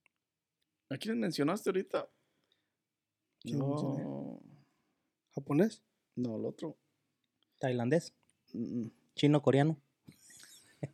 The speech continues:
Speaker 1: El,
Speaker 3: <laughs> No le atino,
Speaker 1: ah,
Speaker 3: compa.
Speaker 1: los hawaianos, güey, los de
Speaker 2: ¿O los
Speaker 1: Hawái.
Speaker 2: hawaianos?
Speaker 1: Esos, hay
Speaker 3: Los
Speaker 1: muchos güeyes que
Speaker 3: hawaianos de
Speaker 1: también
Speaker 3: Hawái.
Speaker 1: hacen ese tipo de arte, güey, con,
Speaker 2: Oye,
Speaker 1: con,
Speaker 2: tienen un
Speaker 1: con
Speaker 2: chingo.
Speaker 1: pero ellos creo que es alambre, no recuerdo si es
Speaker 2: No,
Speaker 1: alambre
Speaker 2: sí.
Speaker 1: o es punta de,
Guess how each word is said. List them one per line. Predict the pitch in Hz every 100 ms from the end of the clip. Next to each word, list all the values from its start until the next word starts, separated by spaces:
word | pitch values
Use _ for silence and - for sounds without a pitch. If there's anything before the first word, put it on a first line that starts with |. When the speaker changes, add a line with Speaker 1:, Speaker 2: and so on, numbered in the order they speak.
| - - 143 - 139 - 117 -
Speaker 1:
El, | 123 123 117 -
Speaker 3:
<laughs> | 117 123
No | 127
le | 131
atino, | - 117
Speaker 1:
ah, | - 110
Speaker 3:
compa. | 113 - 95 - - 131 151 _ -
Speaker 1:
los | 139 123
hawaianos, | 131 127 127 160 170
güey, | 131 117
los | 113
de |
Speaker 2:
¿O | 123
los |
Speaker 1:
Hawái. | 143 139 151 139
Speaker 2:
hawaianos? | 135 139 180 - - -
Speaker 1:
Esos, | 139 147 156 113
hay | 123 131
Speaker 3:
Los |
Speaker 1:
muchos | 156 - 120
güeyes | 156 120
que | 139
Speaker 3:
hawaianos |
de | 131
Speaker 1:
también | 131 139
Speaker 3:
Hawái. | 147
Speaker 1:
hacen | 120 139
ese | 139 -
tipo | 139 135
de | 131
arte, | - 151
güey, | 110
con, | - 139
Speaker 2:
Oye, | 123 120
Speaker 1:
con, | - 117
Speaker 2:
tienen | 110
un | 120
Speaker 1:
con | - 117 107 107
Speaker 2:
chingo. | 104 131 160 160 _
Speaker 1:
pero | 123 131
ellos | 156 202
creo | - 185
que | 190
es |
alambre, | 170 117 127 151 160
no | 135
recuerdo | 143 143 147 143
si | 123
es | 131
Speaker 2:
No, | 143
Speaker 1:
alambre | 139 160 156
Speaker 2:
sí. |
Speaker 1:
o | 123
es |
punta | - 131 127 135
de, | 113 107 98